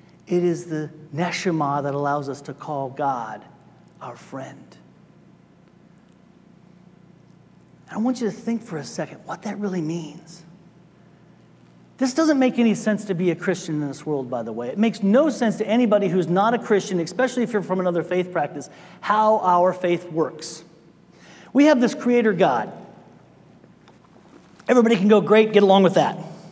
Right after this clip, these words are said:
And then we say, "Oh yeah, but our Creator God knows us individually, cares about us individually. Our Creator God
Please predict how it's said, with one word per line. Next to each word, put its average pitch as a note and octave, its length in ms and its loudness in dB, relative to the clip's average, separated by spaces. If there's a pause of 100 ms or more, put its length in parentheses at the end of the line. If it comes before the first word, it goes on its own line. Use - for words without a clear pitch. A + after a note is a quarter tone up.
(540)
And G3+ 100 4
then D4 80 6
we D4+ 80 6
say, C#4+ 120 2
"Oh D#4 200 6
yeah, C4+ 180 6
but A3 100 4
our D4 160 4
Creator A#3 320 0
God F#3+ 520 0
knows A3 460 6
us - 480 0 (340)
individually, G#3+ 960 4 (580)
cares D#4 560 2
about D#3+ 320 0
us D#3 200 0
individually. E3 720 -2 (360)
Our E4+ 280 2
Creator C#4 580 -2
God E3 680 0